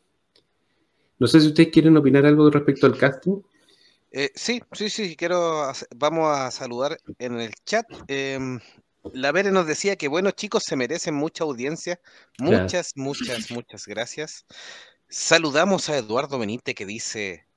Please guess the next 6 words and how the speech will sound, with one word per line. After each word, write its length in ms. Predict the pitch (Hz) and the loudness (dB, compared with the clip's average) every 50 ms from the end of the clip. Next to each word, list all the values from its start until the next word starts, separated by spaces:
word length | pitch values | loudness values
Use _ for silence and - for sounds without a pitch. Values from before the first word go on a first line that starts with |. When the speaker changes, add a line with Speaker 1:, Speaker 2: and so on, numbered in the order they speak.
| _ _ | _ _
Speaker 2:
"Hola, 240 | - 135 151 147 135 | 0 2 2 2 2
monjes, 640 | 120 127 135 123 - - - 98 87 - - - - _ | 0 0 0 0 -2 -6 -14 -12 -12 -12 -12 -12 -10 _
esta 300 | - - - - - 143 | -4 -4 -4 -4 -6 -6
vez 180 | 120 135 147 - | -4 -2 -4 -2
sí 180 | - - 147 | -4 -6 -6
llegué. 420 | 143 139 131 107 120 104 90 - | -4 -6 -6 -6 -6 -8 -8 -10